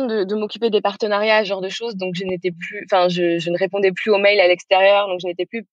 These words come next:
partnership manager. Nos, tous nos titres sont en anglais parce qu'on parle en anglais au sein de l'équipe, vu qu'on a des, des noms francophones. Euh, et ça s'est fait, euh, ça s'est fait, euh, naturellement quand à un moment je me suis dit, « Mais ça n'a plus aucun sens de m'appeler, euh,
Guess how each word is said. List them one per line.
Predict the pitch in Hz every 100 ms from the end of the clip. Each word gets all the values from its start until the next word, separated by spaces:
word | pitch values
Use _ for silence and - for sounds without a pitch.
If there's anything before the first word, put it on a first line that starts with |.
| _
partnership | 196 208 190 - -
manager. | 185 180 180 202 247 - _ -
Nos, | 202 - 214
tous | 202 262
nos | 233
titres | 202 - - 202
sont | - 185 175 165 165 160 -
en | 175
anglais | 180 180 202
parce | 180 -
qu'on | 170
parle | 170 170
en | 170
anglais | 175 190
au |
sein | 175 165
de | 160
l'équipe, | 165 214 - _
vu | 180
qu'on | 170
a | 165
des, | 156 156 151 151
des |
noms | 156 180
francophones. | - 165 165 240 277 _ - - - - - - -
Euh, | 202 196 196 190 190 185 185 180 175 170 95 90 - _ _ _ _ _ _ _ _ -
et | 196
ça | 190
s'est | 175 175
fait, | - 196
euh, | 190 160 - - -
ça | -
s'est | 165 165
fait, | - 180
euh, | 185 156 151
naturellement | 160 - 175 180 208
quand | 190
à | 165
un |
moment | 165 185
je |
me | 175
suis | 170
dit, « | 190
Mais | 175
ça | 160
n'a | 151
plus | -
aucun | 185 175
sens | 175 185 175
de |
m'appeler, | 160 156 - 175
euh, | 165 151 147